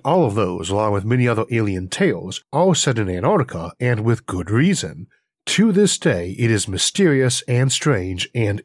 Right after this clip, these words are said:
alien, with things like massive subsurface lakes with life in them. Antarctica is a mysterious place,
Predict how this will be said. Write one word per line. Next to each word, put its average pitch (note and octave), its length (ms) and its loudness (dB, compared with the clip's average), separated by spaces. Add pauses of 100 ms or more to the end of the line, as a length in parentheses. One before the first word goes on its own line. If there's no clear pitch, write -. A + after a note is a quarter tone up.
alien, A#2+ 600 0 (360)
with B2 260 2
things C#3 300 0
like A#2 180 0
massive A2+ 480 0
subsurface G#2+ 600 0
lakes A#2+ 360 0
with F2+ 160 -4
life C3+ 320 0
in F2+ 140 -4
them. - 300 -12 (480)
Antarctica B2+ 760 0
is G#2+ 220 0
a A2 40 0
mysterious G#2+ 760 0
place, - 480 -4